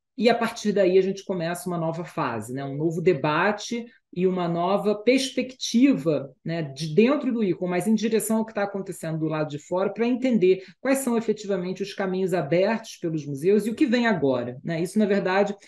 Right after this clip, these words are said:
esse momento aqui que foi um momento de muita celebração, na verdade, né, era também a primeira conferência após a pandemia de covid dezenove, então havia realmente um, um momento de restauração de forças, de laços,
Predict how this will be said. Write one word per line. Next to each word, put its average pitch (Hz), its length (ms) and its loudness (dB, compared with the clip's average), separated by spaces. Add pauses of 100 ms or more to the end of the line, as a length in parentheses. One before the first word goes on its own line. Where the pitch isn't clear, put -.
(160)
esse 202 220 4
momento 196 320 2
aqui 190 140 -2
que 185 60 -12
foi 202 140 -4
um 196 60 0
momento 180 340 -4
de 156 100 -4
muita 202 380 2
celebração, 208 1000 2
na 165 100 -2
verdade, 156 720 0 (240)
né, 175 140 2
era 180 120 4
também 180 360 0
a 180 40 -2
primeira 180 380 2
conferência 180 800 -4
após 180 720 2 (220)
a 160 80 -10
pandemia 170 540 -2
de - 100 -10
covid 160 240 -6
dezenove, 156 460 -6
então 190 140 -4
havia 185 260 -2
realmente 185 400 -6
um, 180 40 -8
um 190 120 -10
momento 175 340 -6
de 165 100 -8
restauração 214 920 0
de 175 80 -8
forças, 180 640 -2
de 160 220 -4
laços, 165 640 -4